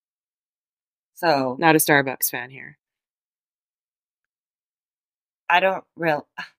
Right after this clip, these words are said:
Speaker 1: I feel like we all do our own part in the world.
Speaker 2: We do.
Speaker 1: And, like, I don't know why, for me, and I feel like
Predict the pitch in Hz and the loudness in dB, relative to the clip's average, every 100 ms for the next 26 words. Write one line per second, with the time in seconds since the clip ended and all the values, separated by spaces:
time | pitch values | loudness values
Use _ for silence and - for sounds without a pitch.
0 | _ _ _ _ _ _ _ _ _ _ | _ _ _ _ _ _ _ _ _ _
1 | _ _ _ _ 262 262 269 285 320 320 | _ _ _ _ -2 0 0 2 2 0
2 | 339 180 175 170 175 - 165 - 147 139 | 2 2 2 -2 -8 -2 0 0 -4 -8
3 | - 151 123 131 - _ - 151 139 135 | -10 -2 0 -2 -6 _ -6 -4 -4 -4
4 | 131 127 143 214 208 175 87 - 170 170 | -4 -2 2 4 6 4 0 -4 0 2
5 | 156 156 156 - _ _ _ - 180 175 | 2 0 -4 -10 _ _ _ -6 -4 -4
6 | _ _ _ - 196 247 285 294 208 160 | _ _ _ 2 2 2 0 0 0 0
7 | 156 160 160 - 175 160 165 185 226 269 | 2 0 -2 -6 -4 -2 -2 0 0 0
8 | - _ _ _ _ - 202 190 214 202 | -4 _ _ _ _ -4 0 0 0 -2
9 | 202 196 196 | 2 0 -2